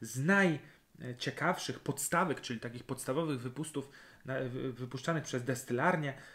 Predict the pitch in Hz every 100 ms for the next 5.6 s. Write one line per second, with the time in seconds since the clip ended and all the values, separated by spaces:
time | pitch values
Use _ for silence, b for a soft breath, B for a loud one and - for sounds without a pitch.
0 | B 131 147 147 127 127 - 131 135 123
1 | 135 127 120 117 - 151 - 117 113 104
2 | - 185 185 131 123 - 117 113 139 196
3 | 185 - - _ _ _ _ _ - B
4 | B B 113 135 202 - 185 156 - 156
5 | 135 127 147 143 131 123